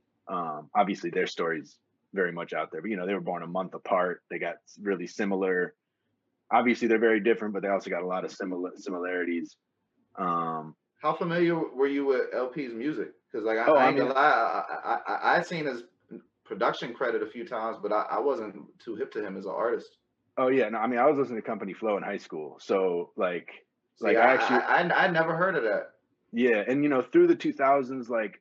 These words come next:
Speaker 1: I was D J ing in clubs a lot, so I was a little bit less in tune with some of the underground stuff that was going on, but I always respect, you know, I, I, he was, he's amazing. He's always been amazing. Um,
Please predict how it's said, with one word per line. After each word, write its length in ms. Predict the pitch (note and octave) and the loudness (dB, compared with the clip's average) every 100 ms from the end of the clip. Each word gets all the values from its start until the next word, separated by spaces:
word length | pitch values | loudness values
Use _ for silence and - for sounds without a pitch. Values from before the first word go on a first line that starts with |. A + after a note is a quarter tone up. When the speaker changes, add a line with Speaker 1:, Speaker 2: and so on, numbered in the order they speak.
| - | -2
Speaker 1:
I 80 | B2 | 0
was 160 | B2 | 2
D 160 | G#2+ B2 | 0 0
J 120 | A#2 | -2
ing 80 | A2 | -4
in 80 | F#2 | -4
clubs 320 | A2+ A2+ A2 | 0 0 2
a 40 | |
lot, 240 | B2+ B2 - | 2 0 0
so 100 | G#2 | -2
I 40 | |
was 100 | G2 | 0
a 40 | |
little 280 | G2 A2 A#2 | 2 4 4
bit 220 | A2 A2 | 4 2
less 280 | G#2 A2 G#2 | 0 0 0
in 140 | A#2+ G#2+ | -2 0
tune 300 | B2 A#2+ A2+ | 0 -2 0
with 140 | G2+ | -2
some 140 | A2 | -4
of 60 | G#2 | -6
the 80 | G2 | -2
underground 400 | G#2+ G#2 G#2+ G2+ | 0 0 -2 -4
stuff 240 | A2 G2+ | -8 -8
that 80 | G#2 | -8
was 120 | G2+ | -6
going 200 | G2 G#2+ | -6 -4
on, 140 | A2 G2+ | -6 -4
but 120 | F#2 | -6
I 60 | F2+ | 0
always 640 | A2+ A#2+ A2+ G#2 G2 F2 _ | 6 8 8 6 2 -2 _
respect, 420 | G2 G2 - G#2+ A2+ | -10 -6 -2 -4 -4
you 80 | |
know, 60 | G2+ | -2
I, 140 | G#2 | 2
I, 40 | A#2 G#2 G2+ - | 0 -2 -14 -14
he 120 | - | 2
was, 140 | D3+ A#2+ A2+ | 2 2 -2
he's 160 | C3 | -2
amazing. 380 | G#2 A#2 G#2 F#2 | 0 0 0 -4
He's 100 | F2+ | -2
always 260 | A2 G#2 E2+ | 0 0 -2
been 140 | F2 | -12
amazing. 480 | E2+ F2+ E2 - _ _ _ _ _ _ _ _ _ | -10 -12 -12 -20 _ _ _ _ _ _ _ _ _
Um, 640 | G2+ F#2+ F2+ E2 D#2+ D2 | 2 4 2 0 -4 -12